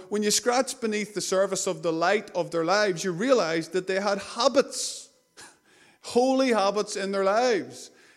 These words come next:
And we call that a rule of life in church history, a way of living. Now, when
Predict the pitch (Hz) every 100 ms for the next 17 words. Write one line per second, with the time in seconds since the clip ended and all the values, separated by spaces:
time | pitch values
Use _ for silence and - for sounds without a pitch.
0 | - 190 202 208 - 233 254 202 175 180
1 | 175 160 165 175 180 180 180 170 202 240
2 | 226 - 175 175 165 - 226 - 214 -
3 | - - - 170 170 202 233 240 214 202
4 | 214 208 180 185 196 - 196